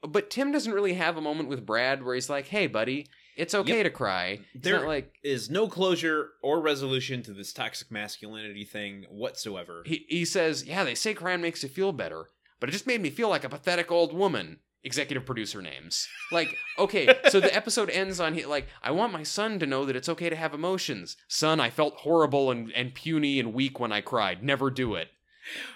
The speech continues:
Speaker 2: Crying is a woman's game.
Speaker 1: Yeah, yeah, yeah. And not a very fun game at that, especially if you have to bottle your tears so you don't get buried alive.
Speaker 2: <laughs>
Speaker 1: Uh,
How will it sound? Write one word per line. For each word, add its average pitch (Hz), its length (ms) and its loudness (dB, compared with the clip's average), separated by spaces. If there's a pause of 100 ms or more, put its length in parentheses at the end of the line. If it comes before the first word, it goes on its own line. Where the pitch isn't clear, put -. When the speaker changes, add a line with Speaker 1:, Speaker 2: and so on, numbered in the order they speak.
(160)
Speaker 2:
Crying 147 400 2
is 101 100 -2
a 101 80 -8
woman's 120 480 0
game. 90 600 -4
Speaker 1:
Yeah, 277 200 -4
yeah, 359 280 4 (160)
yeah. 208 240 2 (180)
And 202 180 4
not 285 140 2
a 330 40 4
very 208 200 4
fun 233 300 -2
game 87 260 -6
at 76 100 -10
that, 135 220 0
especially - 400 0
if - 80 -6
you 170 60 0
have 165 80 -2
to 151 80 -4
bottle 131 320 0
your 120 120 -6
tears 165 380 -2
so - 80 -4
you 127 80 0
don't 123 100 -4
get 120 200 -8
buried 120 280 -2
alive. 107 520 -2
Speaker 2:
<laughs> - 60 8 (1040)
Speaker 1:
Uh, 120 640 2